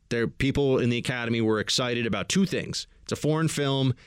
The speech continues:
and it's a foreign film that deals with class warfare and is essentially some of the themes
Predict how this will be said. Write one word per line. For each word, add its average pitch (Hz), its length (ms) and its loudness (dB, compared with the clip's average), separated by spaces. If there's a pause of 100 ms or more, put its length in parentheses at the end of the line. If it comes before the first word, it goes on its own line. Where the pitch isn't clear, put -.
and 113 80 -4
it's 107 100 -2
a 107 40 0
foreign 131 300 2
film 123 240 0
that 107 120 0
deals 113 300 2
with 104 260 0
class 113 300 -2
warfare 98 500 0
and 90 240 0
is 98 300 -4
essentially 123 480 0
some 107 160 0
of 104 80 2
the 98 60 -2
themes 101 480 -2